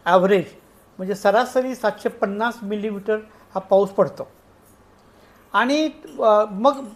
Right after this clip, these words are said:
दुसऱ्या आहेत म्हणजे नद्या. आता चार नद्या तर आहेत, राम नदी, देव नदी, मुळा आणि मुठा.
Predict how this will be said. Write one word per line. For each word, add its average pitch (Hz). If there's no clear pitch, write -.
दुसऱ्या 233
आहेत 269
म्हणजे 262
नद्या. 156
आता 240
चार 233
नद्या 240
तर 240
आहेत, 202
राम 202
नदी, 196
देव 185
नदी, 190
मुळा 214
आणि 277
मुठा. 233